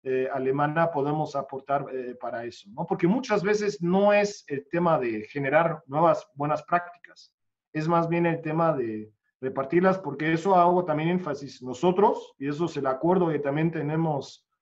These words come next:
con el inafet hace mucho tiempo, nosotros generamos buenas prácticas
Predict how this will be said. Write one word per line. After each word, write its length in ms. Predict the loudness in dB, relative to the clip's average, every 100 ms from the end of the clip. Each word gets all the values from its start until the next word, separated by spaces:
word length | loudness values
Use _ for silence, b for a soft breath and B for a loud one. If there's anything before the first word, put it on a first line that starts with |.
| _
con 180 | -6 -2
el 160 | -2
inafet 680 | -2 0 0 0 2 2 0 _ _ -14
hace 240 | -10 -6
mucho 360 | -4 -4 -6 -6
tiempo, 380 | -4 -4 -4
nosotros 440 | -2 -2 0 -2 0
generamos 520 | 0 4 4 4 0
buenas 340 | 0 -2 -2
prácticas 800 | 0 0 0 -4 -8 -8 -8 -16